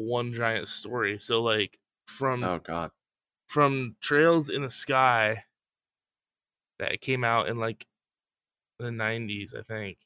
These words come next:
Speaker 1: or, like, the early two thousands, all the way up through now, the, the games have told one continuous story. And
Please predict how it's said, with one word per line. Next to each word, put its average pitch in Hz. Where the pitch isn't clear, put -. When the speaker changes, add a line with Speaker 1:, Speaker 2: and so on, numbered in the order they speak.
Speaker 1:
or, 113
like, 113
the -
early 113
two 113
thousands, 104
all 131
the 127
way 123
up 110
through 120
now, 113
the, 120
the 123
games 123
have 117
told 127
one 117
continuous 113
story. 98
And 113